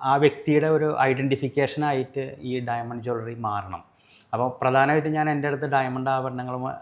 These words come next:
ആവശ്യപ്പെട്ട് വരുന്ന ആളുകൾക്ക് നമ്മളൊരു കൺസൾട്ടേഷനിലൂടെ അവരുടെ ബഡ്ജറ്റ്, അവരുടെ ടേസ്റ്റ്,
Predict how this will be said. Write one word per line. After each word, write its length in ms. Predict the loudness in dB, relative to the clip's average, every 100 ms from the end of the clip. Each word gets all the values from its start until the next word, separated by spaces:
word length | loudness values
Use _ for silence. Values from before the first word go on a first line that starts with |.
| -14 -4
ആവശ്യപ്പെട്ട് 520 | -4 -4 -6 -6 -4
വരുന്ന 280 | -4 -4 -4
ആളുകൾക്ക് 520 | -4 -4 -8 -10 -16 -16 -20 _ -6
നമ്മളൊരു 300 | 0 2 4 2
കൺസൾട്ടേഷനിലൂടെ 840 | 2 0 0 -2 -2 -4 -2 -2
അവരുടെ 420 | -2 -2 -4 -4
ബഡ്ജറ്റ്, 520 | -4 -4 -4 -6 -6 -8
അവരുടെ 440 | -6 -6 -6 -8 -4
ടേസ്റ്റ്, 480 | -4 -4 -10 -12